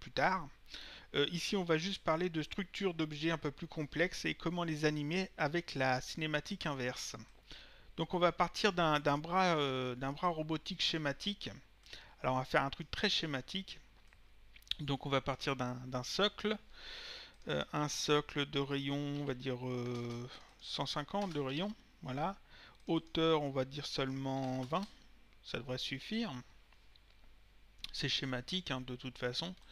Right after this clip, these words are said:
Donc je vais le positionner bien sur le sol. J'ajoute à ça une sphère qu'on va mettre de, euh, vingt centimètres de rayon peut-être.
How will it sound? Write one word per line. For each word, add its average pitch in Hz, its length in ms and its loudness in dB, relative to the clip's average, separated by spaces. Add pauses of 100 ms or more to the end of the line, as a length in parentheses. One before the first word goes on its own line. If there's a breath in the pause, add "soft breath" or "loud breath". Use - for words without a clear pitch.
(640 loud breath)
Donc 147 300 -4
je - 100 -6
vais 135 160 0
le 127 80 -2
positionner 127 580 -4
bien 123 180 -6
sur - 140 -4
le 127 120 -4
sol. 190 360 0 (400 loud breath)
J'ajoute 170 420 4
à 165 100 8
ça 160 340 6
une 151 240 0
sphère 139 560 2
qu'on 139 140 -6
va 127 160 -2
mettre 127 400 -2 (180)
de, 156 680 2 (1500 loud breath)
euh, 131 640 2
vingt 151 260 2
centimètres 147 560 -2
de 147 80 0
rayon 160 380 -2
peut-être. - 500 -2